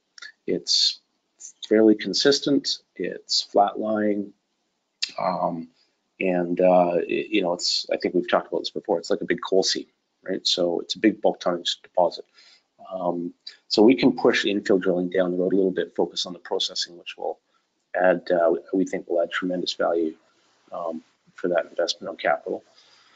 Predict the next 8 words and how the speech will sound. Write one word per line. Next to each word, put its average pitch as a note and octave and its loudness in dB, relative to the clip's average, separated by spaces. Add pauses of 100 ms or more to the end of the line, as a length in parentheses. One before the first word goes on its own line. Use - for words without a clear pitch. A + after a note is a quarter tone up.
(540)
Um, A#2+ 6 (140)
in A#2+ 0
terms D3+ 6
of, A2+ 2 (160)
uh, G2+ 2 (880)
things A#2+ 4
like G#2+ 2
offtake, C3 4